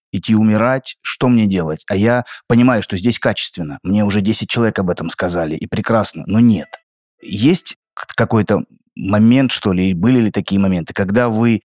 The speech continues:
ну, не только, м, коммерческую историю все-таки включали, говорю, "Вот этому человеку надо помочь". Не потому, что он там через знакомого пришел, а потому, что случай какой-то уникальный, надо сделать.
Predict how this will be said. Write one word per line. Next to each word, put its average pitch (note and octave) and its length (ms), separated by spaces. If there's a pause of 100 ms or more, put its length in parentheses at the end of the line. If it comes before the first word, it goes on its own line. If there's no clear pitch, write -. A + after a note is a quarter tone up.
(120)
ну, A#2+ 140
не C3 100
только, G#2+ 360 (180)
м, D#2+ 160 (260)
коммерческую G2+ 720
историю E2+ 400
все-таки - 340
включали, E2+ 460
говорю, F#2+ 160
"Вот G#2 80
этому B2 220
человеку G#2+ 240
надо F#2+ 240
помочь". F2 500 (380)
Не F2 160
потому, A2+ 280
что G#2 180
он E2 120
там C#2 120
через F2 260
знакомого D2+ 480
пришел, D2+ 400
а C#2 40
потому, F2 300
что - 140
случай - 320
какой-то D#2+ 400
уникальный, D#2 480
надо G#2 220
сделать. D2 360